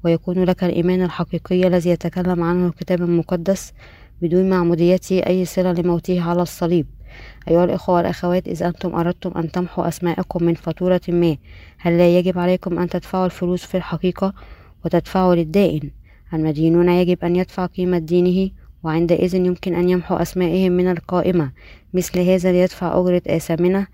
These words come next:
يسوع قبل مثل هذا الآثام وشرنا خلال معموديته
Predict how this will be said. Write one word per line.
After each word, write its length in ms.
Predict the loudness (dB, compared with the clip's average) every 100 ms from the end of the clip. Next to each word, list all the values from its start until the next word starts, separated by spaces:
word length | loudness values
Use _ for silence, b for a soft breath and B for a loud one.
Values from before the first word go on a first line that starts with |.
| b b b -8
يسوع 320 | -6 0 -2
قبل 380 | -2 -4 -2 0
مثل 220 | -2 0
هذا 300 | 2 2 0
الآثام 520 | -2 -2 -2 0 0
وشرنا 480 | -2 -2 0 2 2
خلال 320 | 0 0 0
معموديته 800 | 2 0 2 2 2 0 -2 -4